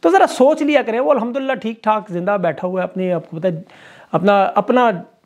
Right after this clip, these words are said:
पार्ट अदा कर रहा है, तो आप अपना पार्ट अदा करें। नतीजे की इन चीज़ों को ज़्यादा सोचा ना करें, बस day to day एक्टिविटी करें, अपने आप को इन चौबीस दिनों में एक्टिवेट करें, मसरूफ़ करें,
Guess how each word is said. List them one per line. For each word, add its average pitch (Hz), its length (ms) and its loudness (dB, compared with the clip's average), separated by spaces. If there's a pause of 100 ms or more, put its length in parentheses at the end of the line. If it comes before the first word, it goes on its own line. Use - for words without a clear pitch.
(100)
पार्ट 190 260 4
अदा 165 240 2
कर 151 160 -8
रहा 139 80 -12
है, 135 60 -14
तो - 120 -8
आप 208 220 2
अपना 311 260 0
पार्ट 302 240 0
अदा 262 200 0
करें। 226 200 -6 (640)
नतीजे 269 420 4
की 320 200 2
इन 302 100 4
चीज़ों 285 260 0
को 277 100 0
ज़्यादा 226 320 2
सोचा 240 360 0
ना 202 120 -4
करें, 139 240 -12
बस - 260 -18 (500)
day 254 220 6
to 285 140 2
day 226 180 6
एक्टिविटी 185 460 -4
करें, 175 240 -6
अपने 220 200 -4
आप 202 200 0
को 220 140 2
इन 202 100 -2
चौबीस 214 300 0
दिनों 185 240 -2
में 226 120 0
एक्टिवेट 196 640 0
करें, 214 300 0
मसरूफ़ 185 540 0
करें, 214 300 2